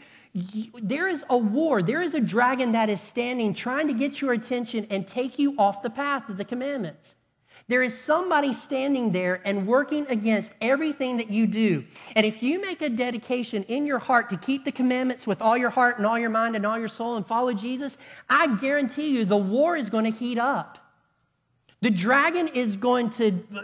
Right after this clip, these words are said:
breathe fire in your path. And it is going to be very difficult at times to follow Jesus and follow his way and do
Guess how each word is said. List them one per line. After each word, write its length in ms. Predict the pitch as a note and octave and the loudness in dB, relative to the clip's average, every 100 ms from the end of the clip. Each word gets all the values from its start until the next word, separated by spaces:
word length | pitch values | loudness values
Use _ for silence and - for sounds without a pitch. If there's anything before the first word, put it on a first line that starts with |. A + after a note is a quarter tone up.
| - | -4
breathe 400 | F3+ A#3 C#4 B3 | 2 4 4 4
fire 600 | - C4+ C4+ D#4+ B3+ G3+ | 0 2 4 4 4 2
in 260 | G3+ A#3+ B3 | 2 0 2
your 140 | C4 | 0
path. 500 | G#3+ C4+ B3+ E3+ - - _ _ - - | 0 -2 0 0 -4 -16 _ _ -10 0
And 120 | A3+ | 0
it 80 | E4 | 0
is 140 | D4 | 0
going 140 | D#4 C#4 | 2 2
to 60 | |
be 140 | B3 G#3 | 2 0
very 260 | A#3 A#3+ | 0 0
difficult 640 | F3+ C#4 E4 F4 - A3 F#3 | 0 -2 -4 -6 -2 0 0
at 140 | E3 | -4
times 380 | F#3+ F#3 A3 A3 | -6 -4 -4 -4
to 100 | B3 | -8
follow 420 | - B3 D4 D4 | -2 0 0 0
Jesus 460 | E3 G3 F#3+ G#3 A3 | 0 -2 -4 -6 -6
and 160 | F#3 | -4
follow 320 | A#3 B3 D4 | 0 2 2
his 240 | A3+ G3 E3 | 0 -2 -2
way 320 | F3 F3+ G#3 | -2 -2 -2
and 160 | G3+ E3+ | -4 -2
do 220 | A#3 | 0